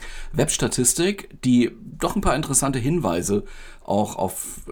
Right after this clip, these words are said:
das Verhalten von Usern oder eben auf ein paar Besonderheiten gibt. Und wir schauen uns auch mal an, wie man Logfiles liest, auch wenn man die nicht regelmäßig und, und standardmäßig analysiert und,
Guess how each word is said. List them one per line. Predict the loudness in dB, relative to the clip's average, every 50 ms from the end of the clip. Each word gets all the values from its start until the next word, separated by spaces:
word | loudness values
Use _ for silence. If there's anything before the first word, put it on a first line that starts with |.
| -8 -4
das | -4 -2 0
Verhalten | 0 0 0 0 0 0
von | 2 2 2
Usern | 2 2 0 0 0 0 2 2 0 0
oder | 0 -2 0 0
eben | 0 0 0 0
auf | -2 -2 -2 -2
ein | -2
paar | 0 0 0
Besonderheiten | 0 0 0 0 0 0 0 -2 -2 -4 -2
gibt. | 0 0 0 0 -4 -10 -14 -16 -16 -8
Und | -2 0 2 2 0 -2 -2 0
wir | 2 2
schauen | 4 4 4 2
uns | 2 2 0
auch | 0 0 2
mal | 4 4 4 4 2 0 -2 -2
an, | 2 4 4 4 4
wie | 4 6
man | 6 6 6 4 2 0 0
Logfiles | 0 0 0 -2 -2 -2 -2 -2 -2 0 -2 -2 -2 -4 -8 -8
liest, | -2 0 0 2 4 4 4 4 2 0 -2 0
auch | 0 2
wenn | 4 6
man | 6 6 6
die | 4 4
nicht | 4 4 4 2 -2 -10 -14 -14 -14 -6 -2
regelmäßig | 0 2 4 6 6 6 4 4 2 0 -2 -4 -8 -12 -18 _ _ _ _ -6
und, | -4 -4 -4 -2
und | -4 -4 -2
standardmäßig | 0 2 2 4 4 4 2 2 2 2 2 0 -2 -4 -2 0
analysiert | 2 2 2 2 2 0 2 4 4 4 4 4 2
und, | 0 -2 -2 -2 -4